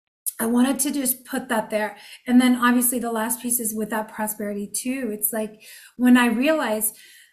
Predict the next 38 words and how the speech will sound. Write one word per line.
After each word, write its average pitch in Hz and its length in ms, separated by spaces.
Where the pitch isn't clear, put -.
you 233 100
know, 214 400
when 233 280
I'm 240 140
talking 262 380
about, 247 180
like, 226 220
"I 254 640
deserve 269 460
to 311 120
be 294 140
prosperous," 233 580
or, 247 120
"I 240 60
deserve 254 640
to 311 120
be 247 180
abundant," 202 560
and 254 180
yet 247 140
you 247 120
feel 247 240
contracted 247 640
all 214 140
the 226 80
time. 214 380
Again, 269 500
it's 254 200
like, 240 240
what's 262 280
my 311 140
relationship 240 800
with 240 120
allowing 214 500
things 226 260
to 233 120
come 214 360
in 220 280